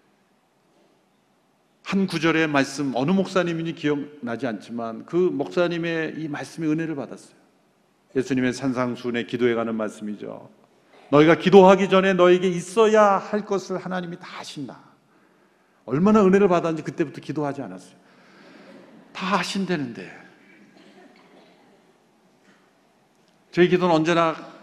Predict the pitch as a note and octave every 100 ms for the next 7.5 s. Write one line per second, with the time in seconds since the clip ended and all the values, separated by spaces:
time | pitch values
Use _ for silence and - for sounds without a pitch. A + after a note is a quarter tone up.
0 | - _ - D3+ C#3+ D#3+ D#3 D3+ D3 -
1 | - _ _ _ _ _ A2+ A#2 A2+ G2
2 | F#2 - - - G#2 - F#2+ - - -
3 | _ _ _ _ _ _ _ _ _ _
4 | _ _ _ _ _ _ _ _ _ _
5 | _ _ _ _ - F3+ F#3 F#3 F#3+ F3
6 | F3+ F3 D#3 - _ _ _ - G3 C#3
7 | D3 G3 C#3+ -